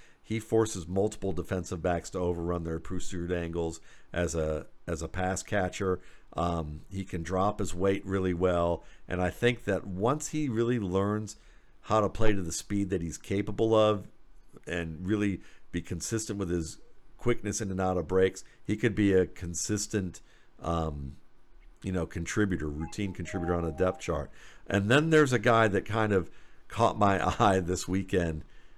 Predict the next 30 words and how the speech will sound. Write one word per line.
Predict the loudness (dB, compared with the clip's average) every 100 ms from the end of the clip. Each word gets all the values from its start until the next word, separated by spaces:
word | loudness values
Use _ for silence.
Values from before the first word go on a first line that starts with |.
| -20 -20 -16 -4
and | 2
that's | 2 2
C | 2 2
J | 6 4
Johnson | 6 6 6 4 2 0 0 -2
out | 2 4
of | 4 2
East | -2 -2
Carolina, | 2 4 4 4 2 2 -2 -8 -16 -20 -20 -2
who | 6 8 8 6 2 -6 -18 -20 -8
is | 2 4 6 4
six | 0 0 2
one, | 2 2
two | 2 0
twenty-five. | 2 4 4 2 2 2 2 -2 -6 -12 -20 -20 -20 -10
Um, | -2 0 0 -4 0
I | 4
watched | 8 6 6 0
him | -4
against | 0 -2 0
N | -2
C | 0 -2
State, | -2 2 6 6 4 -2 -18 -20 -20 -20 -14 -4
um, | -2 -2 0
South | 4 4 4
Florida, | 4 6 6
Memphis, | 4 4 2 2 -2 0
and | -6
Cincinnati. | -4 -4 -4 -2 -2 -2 -6 -12 _ -20 -20 -20 -8
And | 0 2 2 0 -4